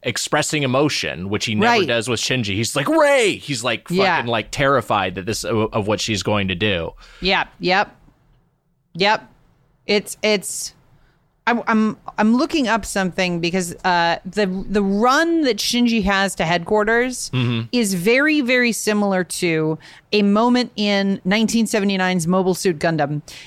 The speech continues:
Speaker 2: There
Speaker 1: Mm.
Speaker 2: is, the shot is so similar that I have to believe that it was shown as, so there's this character, Kai Sh-, Sh-, Shiden,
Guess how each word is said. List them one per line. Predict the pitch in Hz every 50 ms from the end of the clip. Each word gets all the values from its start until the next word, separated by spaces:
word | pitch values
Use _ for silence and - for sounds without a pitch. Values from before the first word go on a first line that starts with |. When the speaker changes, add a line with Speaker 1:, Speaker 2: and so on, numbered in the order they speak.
| - _ -
Speaker 2:
There | 185 202 240 240
Speaker 1:
Mm. | 233
Speaker 2:
is, | 220 - - - - 208 - - 196
the | 220
shot | - - - - - 285 285 214 - -
is | 214 233 202 - - _ -
so | - - - - - 247 254 302 339
similar | 320 - - 320 302 302 285 247 214 190 175 170 165 165 170 175 - _ _ _ _ _ _ _ _ _ _ -
that | 185 185 226 214 208 190 - - _ _ _ _ _ _ _ _
I | - 226 240
have | 220 190 185 196 220 233 -
to | - 294
believe | 240 240 247 233 220 226 233 240 220 202
that | 196 208
it | 196 190
was | - 190 180
shown | - - - - - 226 226 233 233 226 208 196 190 180 180 175 - - - _ _ _ _ _
as, | - 190 202 214 226 226 226 226 233 226 226 220 220 220 - - - _ _ _ _ _ _
so | - - 262 233
there's | 240 254 220 226
this | 233 208 -
character, | - 285 277 277 254 269 240
Kai | - - - - 247 254 269 285 285 262
Sh-, | - - - - _ -
Sh-, | - - - 254 247 - - -
Shiden, | - - - 254 240 185 190 170 165 165 180 202